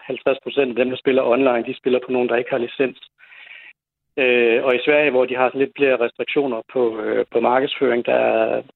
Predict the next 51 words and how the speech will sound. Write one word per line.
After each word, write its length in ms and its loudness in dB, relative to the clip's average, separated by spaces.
der 60 -6
er 40 -2
også 280 -2
færre, 380 2
der, 160 0
der 120 -4
spiller 260 0
på 60 -10
de 120 -8
lovlige 400 0
spiludbydere 480 -2
end 80 -4
i 120 -4
Danmark. 260 0
Så 60 -2
det 160 -6
kan 100 2
man, 340 2
det 140 0
kan 100 0
vi 100 0
se, 60 4
øh, 120 4
rundt 240 0
omkring 360 -2
os. 120 -4
Altså, 500 0
hvis 180 0
man 160 2
forestiller 420 2
sig, 160 2
at 100 -2
vi 80 -6
gør 280 2
sådan, 220 0
som 320 -2
ministeren 520 0
foreslår, 440 2
at 60 0
lave 220 2
sådan 120 -6
nogle, 220 -2
øh, 280 -4
forbud 380 0
mod 260 0
det 200 0
ene 140 2
og 60 2
det 80 2
andet, 260 -2
øh, 440 0